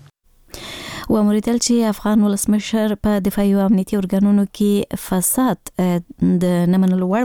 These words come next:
بولي. بل خوا، اه، ښاغلی غني وایي چې د تیر په څیر د دشمن غلط محاسبه به د هیواد دشمنانو ته درنه تمامه سي. ښاغلي غني نن خبرداری ورکړې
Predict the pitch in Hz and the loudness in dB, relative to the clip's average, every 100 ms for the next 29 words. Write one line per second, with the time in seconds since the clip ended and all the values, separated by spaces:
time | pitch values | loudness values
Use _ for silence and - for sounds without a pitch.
0 | 214 208 202 240 233 - 208 269 - - | 0 0 0 0 -2 -2 -2 -2 -6 -14
1 | - - - 196 185 190 180 208 202 196 | -14 -14 -6 -2 0 0 0 -2 -2 -2
2 | 190 180 196 233 226 214 185 175 214 208 | -2 0 0 0 0 -2 0 -2 -2 -4
3 | 196 214 202 185 180 175 220 226 180 202 | -2 0 0 0 -2 -2 0 0 0 -2
4 | 226 190 170 - 196 285 208 - - - | 2 2 0 -2 0 2 0 -4 -8 -10
5 | - 185 190 175 196 254 285 196 - 185 | -6 -2 0 0 0 0 -2 -4 -2 0
6 | 202 247 - 247 180 180 247 254 190 170 | 2 2 0 -2 -2 0 0 0 -2 -2
7 | 170 185 - - - 285 285 262 240 226 | -2 -6 -6 -16 -6 -2 0 0 2 4
8 | 240 240 214 220 208 202 185 190 208 202 | 2 2 0 0 -2 -4 -2 -2 0 -2
9 | - | -2